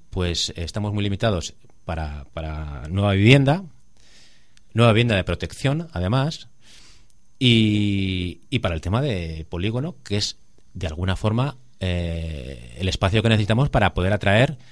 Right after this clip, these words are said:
eh, empresas. Y empresas que hay que enfocar también de un punto de vista un poquito, un poco diferente a lo que se ha hecho hasta ahora, ¿no?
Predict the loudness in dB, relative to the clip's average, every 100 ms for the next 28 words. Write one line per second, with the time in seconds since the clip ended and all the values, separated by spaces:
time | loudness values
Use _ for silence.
0 | -20 -20 -20 -10 -2 2 2 2 0 -2
1 | 2 2 2 -2 -4 -10 -16 -20 -20 -20
2 | -20 -20 -20 -20 -20 -20 -20 -20 -4 2
3 | 2 4 2 2 -2 -2 0 0 -2 -2
4 | 0 2 2 2 2 2 0 -2 -2 -2
5 | 0 0 0 -2 -2 -2 -4 -4 -4 -4
6 | 0 0 0 -2 -2 -2 -2 -4 -6 -4
7 | -6 -6 -12